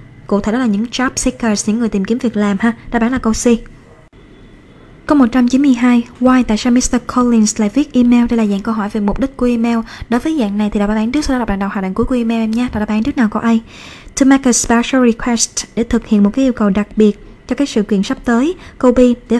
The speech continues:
find out, để tìm hiểu biết được xem những công ty nào đã tham gia, đã tham dự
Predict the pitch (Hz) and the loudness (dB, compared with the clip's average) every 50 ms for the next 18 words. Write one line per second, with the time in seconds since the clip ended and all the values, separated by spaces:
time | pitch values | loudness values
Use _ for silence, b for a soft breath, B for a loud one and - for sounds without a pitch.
0 | - - 254 247 240 233 240 226 220 214 214 220 - - 226 208 202 196 208 196 | 0 0 0 2 2 2 2 2 2 2 0 -2 0 2 2 2 2 2 0 0
1 | 208 - - 294 302 294 233 220 214 - 226 220 226 208 226 277 247 226 - 240 | 0 -2 -2 -2 0 0 0 0 0 2 2 2 2 2 2 0 -2 0 0 2
2 | 233 226 226 214 208 202 202 B B B B B B - 220 240 - - 247 240 | 2 2 2 2 2 0 0 B B B B B B -4 -2 -2 -2 0 0 0
3 | 233 226 - 240 240 233 226 - - - - - - - - 220 226 220 - 254 | 2 2 2 2 2 0 0 -4 -8 -18 -20 -20 -20 -8 -4 -4 -2 0 0 2
4 | 240 233 220 226 208 196 | 2 4 4 4 4 2